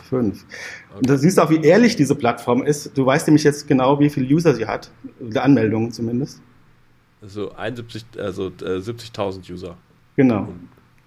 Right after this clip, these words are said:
Speaker 1: Und, äh, insofern gibt die User-Number Aufschluss darüber, wie früh man schon dabei war. Und teilweise
Speaker 2: Okay.
Speaker 1: werden in User-Number auch, äh, gehandelt und, und gedealt, weil jemand mit einer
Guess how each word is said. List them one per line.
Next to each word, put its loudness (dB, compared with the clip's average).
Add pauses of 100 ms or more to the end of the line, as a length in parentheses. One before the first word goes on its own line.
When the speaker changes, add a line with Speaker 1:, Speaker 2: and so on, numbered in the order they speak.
(2250)
Speaker 1:
Und, 8
äh, 4 (840)
insofern 4
gibt -2
die 4
User-Number 4
Aufschluss -2
darüber, 2
wie 4
früh 2
man 6
schon -2
dabei -2
war. -8 (480)
Und 0
teilweise 0
Speaker 2:
Okay. 0
Speaker 1:
werden 4
in 2
User-Number 2
auch, -6
äh, -10
gehandelt 4
und, 0
und 0
gedealt, 2 (320)
weil 2
jemand 2
mit -2
einer -2